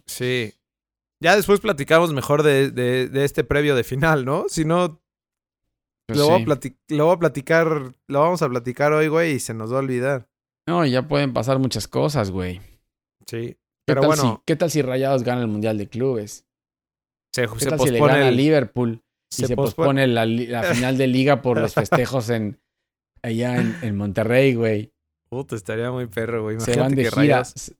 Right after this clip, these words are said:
Speaker 2: se van de gira mundial y no,
Speaker 1: Bueno,
Speaker 2: no, no. Pueden
Speaker 1: lo
Speaker 2: pasar
Speaker 1: import-,
Speaker 2: muchas cosas, güey.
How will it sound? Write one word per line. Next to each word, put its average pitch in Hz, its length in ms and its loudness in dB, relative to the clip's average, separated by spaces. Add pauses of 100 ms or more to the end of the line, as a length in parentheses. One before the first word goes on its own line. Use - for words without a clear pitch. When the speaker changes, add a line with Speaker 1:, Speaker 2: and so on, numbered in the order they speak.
Speaker 2:
se 123 160 -4
van 127 220 -2
de 131 100 0
gira 139 340 0
mundial 135 880 -2
y 107 440 -4 (1300)
no, 107 80 -6
Speaker 1:
Bueno, 135 300 -2
Speaker 2:
no, 92 80 -8
no. 90 280 -12
Pueden 139 240 -2
Speaker 1:
lo 131 40 -10
Speaker 2:
pasar 151 180 0
Speaker 1:
import-, 170 180 2
Speaker 2:
muchas - 140 -8
cosas, 123 400 -4
güey. 90 240 -6